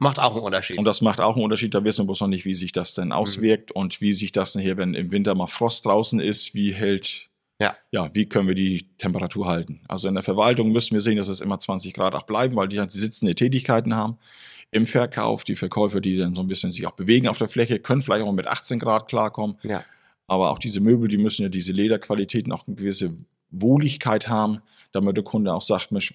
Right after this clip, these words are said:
Speaker 2: warum muss ich das teure Leder kaufen?" Wenn's jetzt wie in der Lagerhalle wäre, dann wäre alles gleich, ne?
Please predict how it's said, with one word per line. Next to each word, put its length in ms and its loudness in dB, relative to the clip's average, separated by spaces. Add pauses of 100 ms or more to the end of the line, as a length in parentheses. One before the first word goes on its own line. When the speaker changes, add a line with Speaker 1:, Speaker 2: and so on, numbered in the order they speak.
Speaker 2:
warum 260 0
muss 160 2
ich 80 0
das 160 -2
teure 280 4
Leder 260 4
kaufen?" 340 0 (1120)
Wenn's 180 -2
jetzt 340 -2
wie 120 2
in 100 2
der 100 2
Lagerhalle 560 2
wäre, 140 4
dann 120 0
wäre 140 2
alles 200 -2
gleich, 320 -2
ne? 140 -6